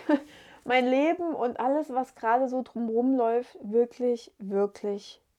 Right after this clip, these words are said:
mega gut. Mega gut. Und ja, wie bin ich dorthin gekommen?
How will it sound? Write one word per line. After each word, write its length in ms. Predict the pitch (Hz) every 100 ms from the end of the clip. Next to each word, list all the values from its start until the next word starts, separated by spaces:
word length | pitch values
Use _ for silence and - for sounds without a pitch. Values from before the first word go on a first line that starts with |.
| _
mega 400 | 208 208 202 190
gut. 240 | 180 180 - - _ - -
Mega 360 | 226 240 240
gut. 300 | 233 214 190 _ _ - - - - _ _
Und 760 | 240 254 247 247 240 240 233 233 -
ja, 220 | 269 254
wie 100 | 233
bin 180 | 247 254
ich 140 | 240
dorthin 380 | 208 214 226 240
gekommen? 540 | 233 - 175 160 202